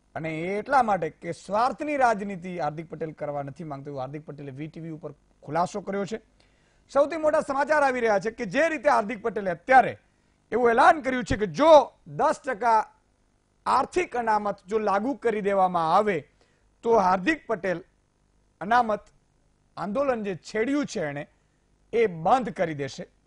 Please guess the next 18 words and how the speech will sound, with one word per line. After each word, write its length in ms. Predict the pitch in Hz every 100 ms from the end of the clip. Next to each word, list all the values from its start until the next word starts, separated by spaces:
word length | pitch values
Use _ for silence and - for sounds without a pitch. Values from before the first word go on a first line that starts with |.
| _ _ _ _ -
અને 160 | 160 185 -
એ 280 | 220 311 302 - _ _ _
અનુસંધાને 760 | 170 226 302 - 269 254 170 131 _
આ 80 | 180
સમાચાર 420 | 196 226 226 226
દિલ્હી 360 | 214 190 240 294
સુધી 260 | 208 220 233
પહોંચવા 500 | - 180 175 185 185
જોઈએ, 320 | 175 180 202 _ _ _ _ -
આ 120 | 196
સમાચાર 400 | 196 196 190 196
ગુજરાતના 560 | 139 156 180 190 180 185
એક 140 | 180
એક 100 | 190
નેતા 360 | 180 165 214 214
સુધી 260 | 196 190
પહોંચવા 440 | 226 220 220 233 226
જોઈએ. 320 | 220 220